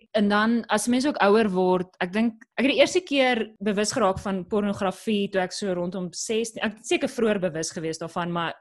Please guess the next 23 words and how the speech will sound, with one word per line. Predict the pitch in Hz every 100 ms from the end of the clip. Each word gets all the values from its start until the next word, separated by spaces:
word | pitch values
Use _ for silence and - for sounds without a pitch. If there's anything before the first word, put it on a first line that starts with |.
| -
access | 220 220 233 196
gehad | - 160 156 156
tot | 175 165
pornografie | - 190 190 190 170 214 202
toe | 185
ek | 180
so | 196
sestien | - 240 226 226 240
was | 214 196
of | 196
so. | - 190 185 - _
En | 214 208 202 202 - _ - -
ons | 233
het | 294
al | 247
'n | 214 185
bietjie | 220 233
gesels | 233 - 214 208 -
oor | 196
daai | 185 180
stereotypiese | - - 220 214 220 214 220 208 - 190 180 175 -
heteroseksuele | 180 175 190 190 214 196 214 185 170 180 175 170
lesbien | 160 165 165 175 165 165 165